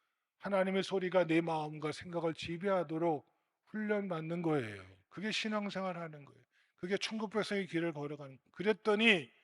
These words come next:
전에는 채워지지 않았는데, 전에는 만족할 줄 몰랐는데, 전에는 충만함이란 이룰 수가 없는데, 하나님으로 내 안에 가득 차니까, 하나님이 내 안에 충만하게 거하시다 보니까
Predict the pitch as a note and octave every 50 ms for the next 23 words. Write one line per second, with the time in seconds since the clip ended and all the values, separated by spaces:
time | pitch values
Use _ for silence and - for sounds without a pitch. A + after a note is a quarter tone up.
0 | _ _ _ _ _ _ _ _ _ _ _ - - G3 A3+ B3 B3 B3+ B3+ -
1 | - - B3+ C4 B3+ B3 A3+ A#3 G3 A#3 A3+ G3 F3+ F3+ F#3 F#3 E3+ D3+ D3 C#3
2 | - - E3 G3 A#3 A#3+ A#3+ B3+ A#3 G#3+ G3 G#3+ A#3+ A3+ C#4 C4+ - A3+ B3+ -
3 | - C#4 B3+ G#3 G3 G3+ G#3 G3+ F#3 E3 D3+ C#3+ - G3+ A3 A#3+ A#3+ B3+ B3 A3
4 | - - - - - - _ - - - - D4+ D#4+ E4 E4 E4 D#4+ D4+ D4 C#4
5 | C#4 C#4 C4+ C4 B3 A3 G3+ F#3+ F#3+ E3 - G3+ G3 G3 E3+ D#3 D3+ C#3 C#3 C3+
6 | C3+ B2 A#2 _ _ _ _ _ _ _ _ _ - - - B3+ C#4+ D4 D4 D4
7 | D4 D4+ D4+ C#4+ C#4 C#4 C4+ B3+ A#3+ A3+ G#3+ G#3 G3+ G3+ G3+ - - D#3+ D#3 F3+
8 | F3 - - - E3 D#3+ D#3 C#3 - - E3 F3+ A3 A#3+ A3+ G3 D#3 B2+ F3 -
9 | - - - - _ _ _ _ _ _ _ _ _ _ _ _ _ _ _ _
10 | _ _ _ _ _ _ _ - - - A3 C4 C4+ C4 C4 C4 C4 B3+ B3 B3
11 | B3 A3+ G3+ G3+ G3+ G3 G3 G3+ G3 - - - A#3+ C4+ C4+ C4+ C4 B3 A#3 A3+
12 | A3 G#3+ G3 - D#3+ F3 D#3+ E3 E3+ D#3+ - D#3 D#3 E3+ D#3+ C#3+ D3 C#3+ C3+ B2+
13 | A#2+ - D3+ F3 G3+ G3+ F#3+ D#3 A#2+